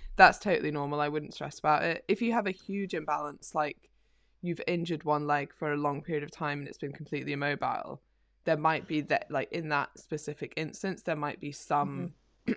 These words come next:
Speaker 1: <clears throat> like, if there's a huge difference, like, one leg I can,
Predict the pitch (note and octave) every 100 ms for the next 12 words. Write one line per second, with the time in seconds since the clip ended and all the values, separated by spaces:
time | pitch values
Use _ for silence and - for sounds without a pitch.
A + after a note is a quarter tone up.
0 | - E3 A3+ E3 F#3 E3+ D3 - F#3 F3
1 | E3+ D#3 C#3+ - C#3+ - - D3 - -
2 | - _ - E3 D#3+ D3+ D3+ D#3 D#3+ -
3 | D3+ D3+ D3+